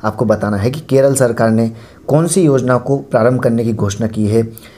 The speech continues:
कोरोना वायरस की वजह से नौकरी गंवाने वालों के लिए।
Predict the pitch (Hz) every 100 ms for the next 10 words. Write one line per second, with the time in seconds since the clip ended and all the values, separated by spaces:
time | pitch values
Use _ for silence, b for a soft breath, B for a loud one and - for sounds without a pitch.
0 | B - 139 143 165 131 117 113 127 113
1 | 110 131 107 110 113 95 95 139 123 101
2 | 98 - 95